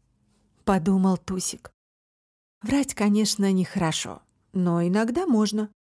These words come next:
когда товарища спасаешь, например. Так думал Тусик, но додумать не успел.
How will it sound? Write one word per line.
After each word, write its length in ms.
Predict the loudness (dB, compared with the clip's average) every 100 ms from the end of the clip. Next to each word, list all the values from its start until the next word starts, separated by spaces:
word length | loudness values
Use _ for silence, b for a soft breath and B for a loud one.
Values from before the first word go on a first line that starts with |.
| _ -8
когда 360 | -2 0 0
товарища 560 | 0 0 0 0 -4 -4
спасаешь, 540 | -4 -4 -2 -2 -2
например. 440 | -2 -2 -2 -4 -8 _ _ _ _ _
Так 300 | 0 0 0
думал 340 | 2 4 4 2
Тусик, 560 | -2 -4 -6 -10 -18 _ _ _ 0
но 220 | 4 4
додумать 580 | 4 2 2 0 0 0
не 100 | 0
успел. 500 | 0 -2 -4 -4